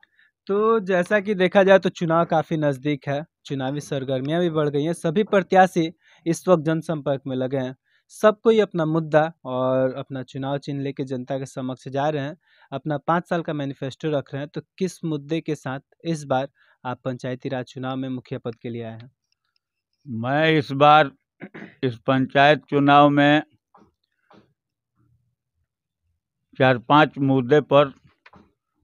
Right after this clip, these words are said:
Speaker 2: लोगों को जागरूक करना चाहूँगा, अपनी तरफ आकृष्ट करना चाहूँगा कि जो भ्रष्टाचार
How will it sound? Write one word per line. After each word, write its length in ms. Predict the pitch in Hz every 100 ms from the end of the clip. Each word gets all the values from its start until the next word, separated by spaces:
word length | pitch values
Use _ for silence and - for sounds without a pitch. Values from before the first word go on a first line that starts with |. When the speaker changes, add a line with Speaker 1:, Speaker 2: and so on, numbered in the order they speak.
| _
Speaker 2:
लोगों 340 | 123 123 127 143
को 180 | 147 131
जागरूक 480 | 120 117 123 139 135
करना 300 | 127 127 131
चाहूँगा, 500 | 127 123 127 123 123
अपनी 260 | 113 123 120
तरफ 340 | 123 120 110
आकृष्ट 420 | 110 107 120 123 -
करना 320 | 127 123 127
चाहूँगा 500 | - 117 127 123 139 - _ _ _ _ _ _ _ _ _ _ _ _ -
कि 180 | 127 123
जो 220 | 123 127
भ्रष्टाचार 1000 | 110 123 123 - 135 123 135 139 165 156